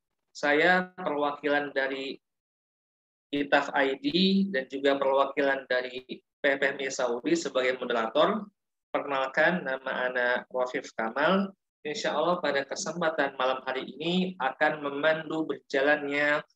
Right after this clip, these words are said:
webinar kita. Dan juga ini adalah webinar untuk seri kelima, gitu. Karena pada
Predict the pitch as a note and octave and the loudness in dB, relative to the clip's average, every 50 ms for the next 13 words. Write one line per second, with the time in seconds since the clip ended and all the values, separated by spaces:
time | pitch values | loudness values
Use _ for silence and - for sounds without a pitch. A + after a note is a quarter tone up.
0 | _ _ _ - C#3 C3 - C#3 C#3 C#3 C3+ C3+ - - C#3 C#3 C3 G#2+ - _ | _ _ _ 0 2 2 2 2 2 2 0 0 -2 -4 -4 -2 -2 -2 -4 _
1 | _ _ _ _ _ _ _ _ _ _ _ _ _ _ _ _ - D3 D3 C#3+ | _ _ _ _ _ _ _ _ _ _ _ _ _ _ _ _ 0 0 0 0
2 | C#3+ C#3+ C#3+ E3+ F3 F3 - D#3+ E3 F3+ F3+ E3+ D#3+ D3 D#3 D#3+ E3 D#3+ D#3+ D3+ | -2 0 4 4 4 4 2 0 -2 -2 0 0 0 2 4 2 2 2 0 -2
3 | D3+ D3 C#3+ C#3 C#3 D3 D#3 E3 F3+ F3+ F#3 F3+ F#3+ G3 G3 - _ _ _ _ | -2 -2 -2 -4 -2 0 2 4 4 4 4 2 0 -2 -6 -10 _ _ _ _
4 | _ _ _ - D3 D3+ D3 - F#3 F#3 F#3 - - - D3 D3 D3+ D3+ E3+ E3 | _ _ _ -4 -4 -2 -2 -2 -4 -4 -4 -4 -4 0 0 2 4 4 2 2
5 | - E3+ D#3+ D3+ D#3+ D#3+ D#3+ C#3 - - _ _ - B2 - - - - C3 B2+ | 2 2 2 2 2 0 0 -2 -2 -4 _ _ -20 -14 -10 -8 -4 -2 -2 0
6 | C3+ C#3+ D#3+ E3 D#3 - C3 B2 | 0 0 0 0 0 0 0 2